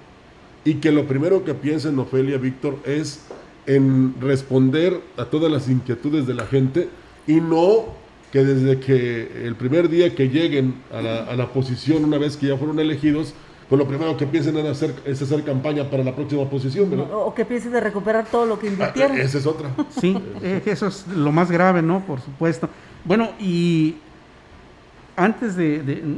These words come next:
Speaker 3: de continuar, bueno, déjenme, déjenme comentarles lo siguiente. Estamos, eh, en unas, eh, en una elección sui generis, ¿no? Estamos en una elección que no habíamos, cuyas, eh, cuya circunstancia no habíamos vivido anteriormente, porque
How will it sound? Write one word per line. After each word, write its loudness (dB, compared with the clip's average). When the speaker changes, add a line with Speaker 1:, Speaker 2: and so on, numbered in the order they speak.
Speaker 3:
de -4
continuar, -2
bueno, -2
déjenme, 0
déjenme -6
comentarles -6
lo -8
siguiente. -8
Estamos, -2
eh, -8
en 0
unas, 0
eh, -6
en 2
una 4
elección -2
sui 0
generis, 0
¿no? -4
Estamos -2
en 0
una 0
elección -2
que -2
no 2
habíamos, 0
cuyas, -2
eh, -2
cuya 2
circunstancia 0
no 2
habíamos 2
vivido 0
anteriormente, -2
porque -4